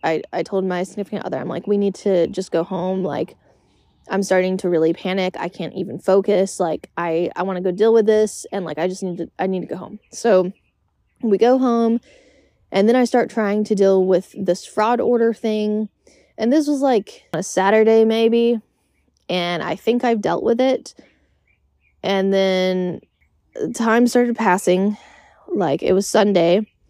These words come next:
and I slept in late, but I still had a headache, and I just felt tired. Like, I felt so tired, even though I had slept in.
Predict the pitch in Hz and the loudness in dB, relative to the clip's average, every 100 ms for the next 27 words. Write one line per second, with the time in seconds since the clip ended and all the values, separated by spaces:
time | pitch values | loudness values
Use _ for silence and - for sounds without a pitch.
0 | - 185 180 - 240 233 240 214 185 165 | -6 -2 -2 0 0 2 4 4 2 0
1 | - 165 170 - - 220 233 247 208 185 | 0 0 -2 -2 -2 0 0 -2 -2 0
2 | 165 - - _ - 202 196 226 - - | 0 -2 -8 _ -2 2 2 0 -2 -4
3 | 240 - _ _ - - - 170 180 202 | -4 -4 _ _ -20 -16 -12 -6 -2 -2
4 | - - - - 180 196 240 240 - - | -2 -12 -10 -4 -4 0 0 0 -2 0
5 | 214 208 247 247 - 240 214 - 226 233 | 4 6 4 2 -2 2 2 2 2 2
6 | 208 196 208 - - 196 202 254 262 - | 2 0 -4 -8 -4 -2 0 0 0 0
7 | - | -8